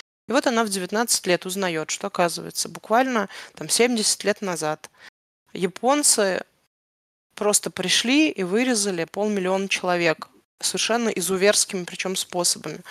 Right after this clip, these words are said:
Вот с этим всем глумлением над трупами, с отрубанием голов, с насилием, с изнасилованиями всего мирного населения.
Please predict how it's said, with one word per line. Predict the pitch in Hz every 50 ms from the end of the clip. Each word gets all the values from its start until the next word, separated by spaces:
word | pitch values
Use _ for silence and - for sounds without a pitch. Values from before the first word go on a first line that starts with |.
| - - - - -
Вот | - 190 -
с | -
этим | 202 202 - 208 185 175
всем | - 202 196 196
глумлением | 180 185 185 185 180 180 185 180 175 165 160 156
над | 156 -
трупами, | - 208 233 254 240 - 226 190 185
с | - - 180
отрубанием | - 165 170 165 170 165 160 160 156 160
голов, | 160 - 160 165 185 214 240 240 -
с | - - 165
насилием, | 156 151 - - - 233 247 254 240 233 214 208 196 - - - - - - - - -
с | - - - - 190 185 185 185
изнасилованиями | 170 175 160 151 - - - 262 262 254 240 214 220 214 208 202 202 190 185
всего | - - - 170 170 170
мирного | 175 165 165 165 165 151 151
населения. | 156 156 - - - 160 175 196 226 240 226 214 202 190 196